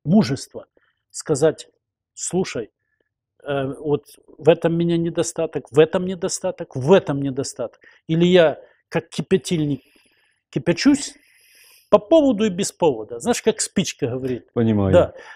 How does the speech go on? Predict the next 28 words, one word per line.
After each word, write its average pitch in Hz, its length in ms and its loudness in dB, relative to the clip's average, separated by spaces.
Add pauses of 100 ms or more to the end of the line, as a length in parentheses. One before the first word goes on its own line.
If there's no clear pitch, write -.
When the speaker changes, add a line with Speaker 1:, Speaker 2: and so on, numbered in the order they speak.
(280)
Speaker 1:
Мне 165 280 0
лучше 175 320 0
поставить 151 540 -2
себя 135 260 -4
рядом 151 420 2
с - 120 -8
теми, 240 360 -4 (480)
которые, 147 600 2 (600)
ну, 135 300 -6
кот-, 135 200 -10
м, 147 240 -4
кот-, - 280 -4
н-, 151 180 -4
с - 120 -8
которых 214 420 0
я 165 80 2
могу 160 280 -6
брать 151 380 -4 (140)
пример. 151 500 -2 (240)
Украинский, 165 720 0 (580)
есть 151 320 -4
такое 143 200 -8
слово 143 260 -2
«взирец», 143 680 -2
образец, 147 640 0
который 147 340 0
я 143 60 0
могу, 147 320 -6